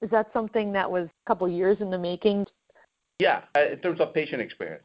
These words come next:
Speaker 2: Clearly, on digital health, our experience for the past ten years, right? It's because we have to do so much to make that possible, you know, where you're paperless, we're digital, everything is thought through, you know, whether you go into our ambulatory practice, you experience technology the same.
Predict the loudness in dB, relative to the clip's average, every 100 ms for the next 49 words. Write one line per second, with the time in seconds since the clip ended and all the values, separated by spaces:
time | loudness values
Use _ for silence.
0 | -6 2 4 4 -2 -2 0 -2 0 2
1 | 2 2 4 4 2 0 -2 -4 -4 -4
2 | -4 -4 -6 -8 -4 -4 -4 -4 -12 -20
3 | _ _ _ _ _ 0 4 4 2 -4
4 | _ _ -10 -6 0 2 4 2 -2 -6
5 | -6 0 2 2 0 0 -8 -14 -4 -2
6 | -2 -4 -4 -4 -2 -2 -2 0 -2 -8
7 | _ -6 -2 2 2 4 4 4 2 -4
8 | 0 0 2 2 4 4 2 2 -4 -8
9 | -4 -4 -4 -2 0 0 -2 -8 _ -4
10 | -2 -2 -4 -4 4 4 4 -2 -4 -4
11 | -6 _ _ -6 0 4 4 4 2 0
12 | 0 0 2 2 2 -2 -2 0 0 0
13 | -4 -4 -12 -8 -4 -4 2 2 2 0
14 | 2 0 0 -2 -8 -8 -4 -4 -6